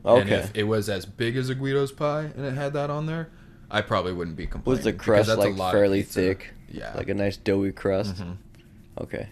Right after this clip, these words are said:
Speaker 2: Yeah, so if it was that size, that would make sense
Speaker 1: Yeah.
Speaker 2: in the dough alone.
Speaker 1: But it w-, it was New York thin crust style, like, it was some
Speaker 2: Tiny.
Speaker 1: bullshit. Yeah.
Speaker 2: Eighteen inches? Or,
Speaker 1: No,
Speaker 2: like,
Speaker 1: I would say it was probably closer to
Speaker 2: twenty-four inches?
Speaker 1: Yeah, it was probably closer to twenty-four inches,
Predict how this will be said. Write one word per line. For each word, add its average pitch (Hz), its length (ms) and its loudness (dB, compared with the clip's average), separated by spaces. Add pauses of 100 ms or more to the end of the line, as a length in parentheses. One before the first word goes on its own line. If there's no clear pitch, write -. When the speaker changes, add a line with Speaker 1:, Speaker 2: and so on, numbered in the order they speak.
Speaker 2:
Yeah, 95 220 2
so 120 180 4
if 107 60 2
it 120 60 4
was 127 200 6
that 110 180 6
size, 98 280 4
that 107 80 4
would 104 100 4
make 101 160 0
sense 98 320 -2 (120)
Speaker 1:
Yeah. 87 160 -4
Speaker 2:
in 120 100 4
the 104 80 2
dough 101 280 4
alone. 90 460 2
Speaker 1:
But 110 140 -2
it 107 80 -4
w-, 104 240 -6
it 120 80 -2
was 101 260 -2
New 104 200 -2
York 113 460 -2
thin 113 380 -6
crust 110 400 -4
style, 107 560 -4
like, 87 320 -8 (560)
it - 80 -14
was 101 140 -4
some 107 80 -4
Speaker 2:
Tiny. 110 80 -6
Speaker 1:
bullshit. - 480 -12
Yeah. 120 100 0
Speaker 2:
Eighteen 120 240 0
inches? 127 400 -2 (640)
Or, 107 160 4
Speaker 1:
No, 101 240 4
Speaker 2:
like, 92 140 -12
Speaker 1:
I 107 80 -4
would 131 160 -2
say 131 160 0
it 120 40 0
was 107 120 -4
probably 98 260 -4
closer 90 340 -8
to - 160 -12
Speaker 2:
twenty-four 90 880 -6
inches? 104 240 -12
Speaker 1:
Yeah, 104 60 -2
it 95 40 -2
was 92 100 -6
probably 95 260 -4
closer 90 260 -8
to 76 120 -8
twenty-four 71 460 -12
inches, - 400 -14